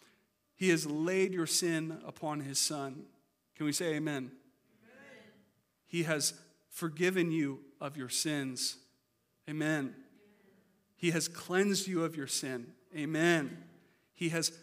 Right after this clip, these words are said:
Speaker 1: covered your sin. Amen. He has cast all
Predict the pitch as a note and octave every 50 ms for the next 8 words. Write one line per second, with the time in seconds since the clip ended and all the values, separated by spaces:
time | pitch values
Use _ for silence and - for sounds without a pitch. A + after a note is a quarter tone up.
0 | - - - - - - G3+ A3 A3+ G#3+ G#3 F#3 D#3+ D3+ D#3 D#3+ D#3 E3+ E3+ D3
1 | C#3 C3+ - - - E3 D3 C#3 C3+ B2 - C3+ D3+ D3 D3+ D#3+ D#3 E3 E3+ E3
2 | C#3+ C3 - - - - - - - - _ _ _ _ _ _ _ _ _ _
3 | - F3+ E3+ F3+ F3 E3+ - - - - - G#3+ G#3 F#3+ F#3 - - - - F3+
4 | F#3 F#3+ G3 G3 G3 F#3+